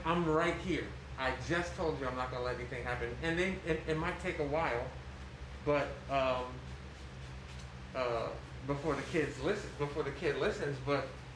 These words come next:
those initial moments are like, "No,"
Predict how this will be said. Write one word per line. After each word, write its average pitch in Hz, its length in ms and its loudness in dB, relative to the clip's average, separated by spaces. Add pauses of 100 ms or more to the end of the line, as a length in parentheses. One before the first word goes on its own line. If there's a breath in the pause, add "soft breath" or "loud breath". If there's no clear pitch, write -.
(380)
those 170 240 6
initial 202 480 4
moments 185 440 4
are 156 100 8
like, 156 240 4
"No," 202 400 6